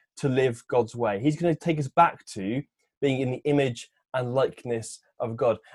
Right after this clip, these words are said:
And what you see in Noah is someone who's living after God, striving to live in that relationship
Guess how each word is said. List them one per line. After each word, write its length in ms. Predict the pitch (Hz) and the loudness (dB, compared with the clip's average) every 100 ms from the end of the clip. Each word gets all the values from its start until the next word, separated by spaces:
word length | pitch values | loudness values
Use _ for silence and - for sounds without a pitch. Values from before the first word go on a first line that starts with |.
| - | -2
And 100 | 139 | 0
what 120 | 147 | 2
you 100 | 151 | 0
see 240 | - 208 | 0 2
in 140 | 180 160 | 4 4
Noah 240 | 170 127 | 6 4
is 100 | 131 | 2
someone 180 | 143 139 | -2 2
who's 160 | 143 127 | 2 4
living 360 | 170 156 135 - | 4 4 2 -2
after 420 | 156 180 - - | 2 2 2 -6
God, 280 | 117 98 98 - _ _ _ - | -2 0 0 -6 _ _ _ -14
striving 460 | - - 180 170 | -6 4 6 6
to 80 | 160 | 4
live 180 | 160 143 - | 2 2 0
in 160 | 170 170 | 0 2
that 140 | 147 | 2
relationship 680 | 160 147 165 - 143 - | 2 4 4 2 -4 -6